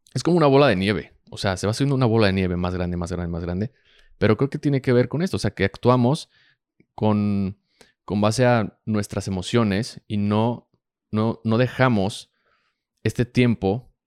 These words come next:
para más bien pensar qué es lo que vamos, cómo vamos a responder ante eso que estamos sintiendo, ¿no? O sea, está bien sentirlas, porque, a ver, o sea, es normal. No puedes controlar la emoción tampoco.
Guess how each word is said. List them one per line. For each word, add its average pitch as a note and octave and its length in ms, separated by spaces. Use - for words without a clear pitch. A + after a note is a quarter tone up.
para F2+ 580
más A2 280
bien A#2+ 220
pensar G2+ 760
qué A#2 80
es B2 80
lo B2+ 120
que A2+ 100
vamos, A2 320
cómo C3 180
vamos B2+ 220
a G#2 60
responder F#2 680
ante F#2 220
eso F#2+ 160
que - 60
estamos F2+ 260
sintiendo, F#2 540
¿no? F#2 260
O - 120
sea, F2+ 300
está G#2 220
bien A#2 140
sentirlas, F#2 720
porque, - 200
a F2 40
ver, F#2+ 160
o - 60
sea, - 360
es G#2+ 160
normal. G2+ 460
No B2 240
puedes D#3+ 220
controlar A2+ 520
la A#2 60
emoción G2 340
tampoco. - 420